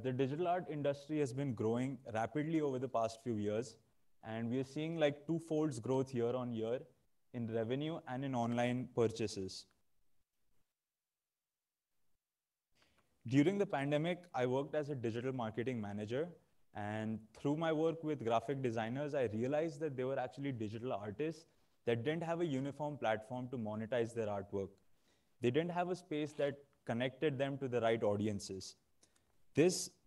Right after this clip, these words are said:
hindered them, uh, greatly, and the lack of business acumen prevented them from converting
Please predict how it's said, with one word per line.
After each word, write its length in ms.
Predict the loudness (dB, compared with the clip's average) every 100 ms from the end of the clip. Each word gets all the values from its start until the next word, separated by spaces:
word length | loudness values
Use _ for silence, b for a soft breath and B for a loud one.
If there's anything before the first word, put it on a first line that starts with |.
| _ -6
hindered 500 | 0 4 6 6 4
them, 300 | 0 0 -6 -12 _ _ -20 _ 0
uh, 240 | 4 4
greatly, 540 | 2 2 2 2 0 0
and 260 | 0 0 -2 -14 _
the 80 | 2
lack 220 | 4 4
of 180 | 2 0
business 320 | 0 0 -2
acumen 480 | -2 -2 -2 -2 -2
prevented 640 | 0 2 4 2 2 -2 -2
them 260 | -4 -6 -10 b b b _
from 200 | 4 4
converting 760 | 6 4 4 2 2 0 -4 -8